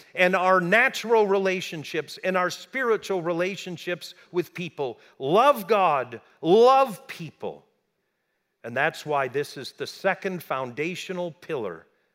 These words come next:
of City Church. We are a relationally driven church. That's why Pastor Keith is on our staff to oversee life groups, because life groups is where life happens,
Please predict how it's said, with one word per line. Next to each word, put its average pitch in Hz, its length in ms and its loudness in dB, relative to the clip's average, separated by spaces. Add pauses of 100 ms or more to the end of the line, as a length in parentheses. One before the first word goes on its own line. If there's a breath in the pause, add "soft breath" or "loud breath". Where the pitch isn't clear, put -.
of 107 140 -16
City 113 320 -10
Church. - 560 -18 (580)
We 123 160 -8
are 117 180 0
a 110 120 -4
relationally 110 840 -10
driven 98 340 -12
church. - 560 -18 (1500)
That's 143 260 0
why 139 200 0
Pastor 143 500 -6
Keith 143 420 -14
is 117 160 -12
on 123 180 -6
our 120 120 -4
staff 113 600 -10
to 123 100 -14
oversee 117 480 -12
life 135 340 -10
groups, - 400 -16 (920)
because 135 300 -4
life 156 420 0
groups 131 320 -12
is 120 200 -16
where 127 220 -4
life 123 360 -6
happens, - 840 -18